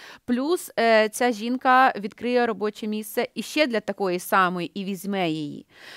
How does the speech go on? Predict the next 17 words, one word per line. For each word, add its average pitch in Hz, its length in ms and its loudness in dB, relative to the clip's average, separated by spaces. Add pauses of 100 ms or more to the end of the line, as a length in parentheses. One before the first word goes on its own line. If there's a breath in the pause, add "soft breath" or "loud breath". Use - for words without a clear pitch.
(260 loud breath)
Тому 233 260 0
я 254 200 4
думаю, 269 340 0
що 214 320 -2
ми 226 200 -2
вийдемо 202 480 -4
на 202 120 -6
гарні 170 240 -4
показники. 165 480 -12
От, 208 160 -8
знову 240 220 -4
ж - 80 -14
таки, 208 200 -10
за 233 240 0
дві 214 300 -6
хвилі 254 600 -4
б'юті-курсів, 208 1000 -6